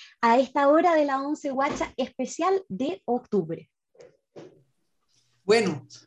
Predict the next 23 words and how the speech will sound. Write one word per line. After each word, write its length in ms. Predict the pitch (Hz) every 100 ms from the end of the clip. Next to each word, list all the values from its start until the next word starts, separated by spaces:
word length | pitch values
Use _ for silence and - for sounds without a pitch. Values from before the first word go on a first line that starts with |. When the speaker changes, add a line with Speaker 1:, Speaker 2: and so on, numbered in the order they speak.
| _
Speaker 2:
me 140 | 180 202
sumo 280 | - 254
a 40 | 262
la, 180 | 254 226
a 240 | 202 175
la, 180 | 180 180
a 140 | 180
la 100 | 180
gratitud 520 | 180 180 185 175 226 240
de 120 | 220
la, 340 | 214 190 180
de 120 | 185
la 100 | 165
Alejandra 680 | 165 165 - 247 262 294 277
y, 80 | 220
bueno, 180 | 202 190
sé 160 | 190
que 140 | 202 202
con 140 | 190
Fernanda 360 | 185 180 196 202
también 560 | 185 180 190 202 190 175
comparte, 580 | 175 - 220 233 208
digamos, 500 | 185 175 175 196 254